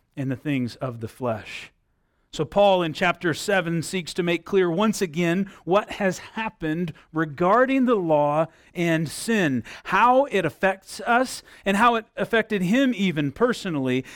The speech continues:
And once again, he will point us back to Christ as the source of deliverance for all. Continuing his thought from chapter six, Paul writes this in verse one, "Or do you not know, brethren,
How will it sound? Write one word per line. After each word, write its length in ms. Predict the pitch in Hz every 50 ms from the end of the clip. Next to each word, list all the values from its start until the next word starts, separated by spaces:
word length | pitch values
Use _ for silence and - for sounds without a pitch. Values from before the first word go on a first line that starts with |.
| - -
And 220 | 196 196 185 185
once 260 | 190 214 240 233 -
again, 300 | 247 196 170 180 175 175
he 180 | 165 - 202 185
will 160 | 175 170 165
point 420 | 165 - - 214 208 208 214 - -
us 220 | 170 156 - 170
back 380 | 156 131 165 165 185 202 - -
to 100 | 226 190
Christ 640 | - - 214 196 175 156 156 156 - - - - - - - - _ -
as 260 | 175 175 160 135 143
the 100 | 160 147
source 540 | - - - - 220 220 214 214 208 - -
of 180 | - 180 147
deliverance 680 | 139 180 175 190 208 185 151 156 143 139 139 135 - - - _ _
for 240 | _ - 151 147 -
all. 480 | - 180 160 143 127 110 101 107 - - _ _ _ _ _ _ _ _ _ _ _ _ _ _ -
Continuing 640 | - 139 131 - - 180 175 170 170 165 156 151
his 200 | 151 139 - -
thought 340 | - - 165 170 - - -
from 220 | 170 151 139 127
chapter 400 | - - 165 160 - - 147 135
six, 320 | - - 170 175 175 - -
Paul 320 | - - 170 165 175 170
writes 360 | 160 160 160 165 165 165 -
this 360 | 160 156 156 139 123 - -
in 140 | 139 135 127
verse 260 | 139 151 156 - -
one, 340 | 156 156 139 131 127 127 135 143
"Or 180 | 160 151 151
do 220 | 147 135 170 190 202
you 240 | 202 190 196 196 208
not 320 | 196 180 180 190 185 -
know, 360 | 190 190 202 190 175 156 156
brethren, 800 | 156 151 151 190 190 185 185 151 131 139 131 127 135 160 180